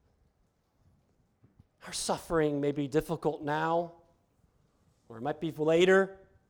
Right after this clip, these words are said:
But by staying on the narrow path that follows Christ, we escape the condemnation coming to the wicked. And we do this together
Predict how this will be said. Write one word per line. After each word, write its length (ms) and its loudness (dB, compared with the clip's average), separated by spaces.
But 120 -6
by 120 -2
staying 580 -2
on 160 0
the 80 0
narrow 480 4
path 440 -2
that 220 -10
follows 480 4
Christ, 560 -4
we 100 -4
escape 760 -8
the 80 -8
condemnation 960 -8
coming 320 -10
to 100 -18
the 140 -10
wicked. 460 -8
And 100 -16
we 100 -12
do 180 -10
this 260 -14
together 540 -14